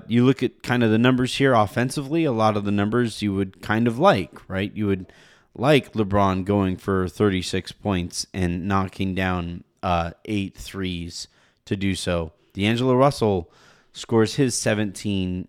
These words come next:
um, and, you know, Austin Reaves scores his, uh, twelve with, with six assists. Anthony Davis had kind of a weird game, you know,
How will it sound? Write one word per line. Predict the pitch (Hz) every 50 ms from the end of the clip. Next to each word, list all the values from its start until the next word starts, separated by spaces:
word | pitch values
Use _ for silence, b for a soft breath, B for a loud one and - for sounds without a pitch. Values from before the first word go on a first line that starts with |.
| _ _
um, | 98 95 92 90 87 87 87 87 -
and, | - - 101 101 98 95 98 95 92 92 - -
you | - 92 95
know, | 92 90
Austin | 92 98 98 - - - 110 110
Reaves | 113 131 139 135 123 110 98
scores | - - - - 107 107 104 101 104 -
his, | - 127 127 117 107 - - b b b b b b b b b b b -
uh, | 92 98 98
twelve | 95 - - - 127 127 123 113 107 101 92 87 -
with, | 107 104 101 90 - - -
with | 98 98 95 85 - _ _ _ _ _
six | - - - 113 101 - -
assists. | 98 92 - - 110 101 90 - - - - b b b b b b b b b
Anthony | 95 123 143 - 170 160 147 139 123
Davis | 120 127 131 139 135 143 147 - -
had | 143 131 127 127 123 113 - - -
kind | - 117 120 131
of | 135 123
a | 120
weird | 110 107 117 127 135 131 117
game, | 110 117 120 127 127 131 131 131 135 127 135 143 -
you | - 139 131
know, | 131 127 127 123 123 127